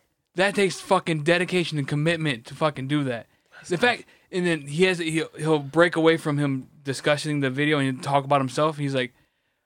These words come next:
Speaker 1: "I don't know, like, my mental state, like," I, he's, like, super depressed. He's like, "What am I do-,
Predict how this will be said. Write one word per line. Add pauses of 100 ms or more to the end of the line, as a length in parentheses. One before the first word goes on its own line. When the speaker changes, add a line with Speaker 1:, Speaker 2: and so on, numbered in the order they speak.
(140)
Speaker 1:
"I
don't
know,
like, (220)
my
mental
state,
like,"
I,
he's,
like,
super
depressed.
He's
like,
"What
am
I
do-,